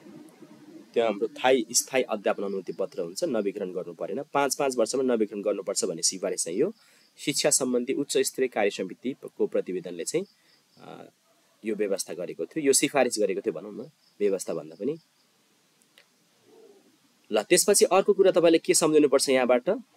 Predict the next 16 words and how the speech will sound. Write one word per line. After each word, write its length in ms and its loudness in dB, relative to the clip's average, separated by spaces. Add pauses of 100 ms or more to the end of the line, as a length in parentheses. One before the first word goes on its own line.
पहिलो 220 8
यो 120 8
सम्झिनुहोस् 480 0
है, 200 6
कसले, 540 2
कुन 180 0
समितिले 480 2
भन्ने 180 0
सम्झिनुहोस्, 640 -2 (100)
कुन 160 -2
प्रतिवेदनले 520 -2
भन्ने 180 -10
समी-, 280 -12
सम्झिनुहोस् 560 -8
है। 180 -2 (760)
त्यसपछि 480 0